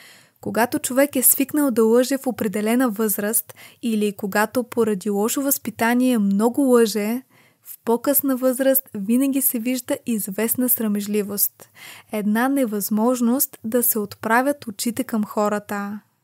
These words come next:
Някои пословични правила в моралната област тук са наистина много правилни. Когато се казва, че някой човек не може да гледа в очите,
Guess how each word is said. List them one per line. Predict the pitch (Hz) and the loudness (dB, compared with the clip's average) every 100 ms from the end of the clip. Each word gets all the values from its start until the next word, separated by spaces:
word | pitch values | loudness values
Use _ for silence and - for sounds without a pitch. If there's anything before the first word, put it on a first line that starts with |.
| _ _ - - - - | _ _ -20 -20 -14 -2
Някои | 220 233 240 277 269 | 0 0 0 0 0
пословични | - 220 - 220 233 285 - 285 | -2 -4 0 2 2 2 0 -2
правила | - 226 208 214 233 | -2 -2 0 2 2
в | 262 247 | 2 0
моралната | 214 214 233 277 277 233 | 0 2 2 2 0 -2
област | 220 202 240 285 - - | -2 0 0 0 -2 -6
тук | - 269 - - - | -4 -4 -6 -16 -4
са | - 247 | 0 2
наистина | 214 214 262 - 285 277 254 | 2 2 0 -2 -2 0 0
много | 208 220 240 269 | 2 2 0 -2
правилни. | - 202 208 208 196 196 202 202 _ _ _ - - - _ | -2 0 0 -2 -2 -4 -8 -12 _ _ _ -20 -20 -20 _
Когато | 208 226 254 294 | -2 0 2 2
се | 247 | 2
казва, | 233 240 247 233 240 269 - | 2 2 2 2 0 -2 -2
че | - - 220 | -4 -2 0
някой | 202 226 - 311 | 2 0 0 -2
човек | - 226 254 262 | -2 0 0 2
не | 240 208 | 0 2
може | 226 277 | 2 2
да | 254 | 2
гледа | 208 233 240 | 2 2 2
в | 240 | 0
очите, | 202 - 220 214 233 | -4 -4 -4 -2 -4